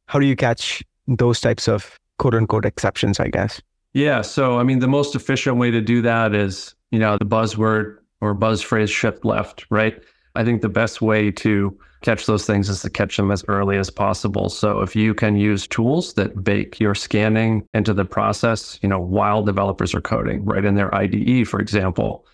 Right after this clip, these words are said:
Speaker 2: and give them that feedback before they even save or commit their files, right? That's definitely a good way to do it.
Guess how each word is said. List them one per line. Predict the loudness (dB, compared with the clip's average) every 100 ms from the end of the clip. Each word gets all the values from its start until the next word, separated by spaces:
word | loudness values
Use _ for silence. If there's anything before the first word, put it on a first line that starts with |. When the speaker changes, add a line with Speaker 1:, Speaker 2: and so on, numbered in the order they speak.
| _ -4
Speaker 2:
and | -2
give | 0 0 2
them | 2
that | 2 0
feedback | 0 0 0 -2 -4 -4
before | -4 -2 0 2
they | 2
even | 2 0 2 0
save | 0 0 2 2 2
or | 0 -2
commit | 0 0 0 0
their | -2
files, | -2 -2 -2 -2 -4 -4
right? | -2 -2 -4 _ _ _ _ -6
That's | -2 -2 0
definitely | -2 0 0 0
a | 0
good | -2 -2
way | 0
to | 0
do | 0 0
it. | -2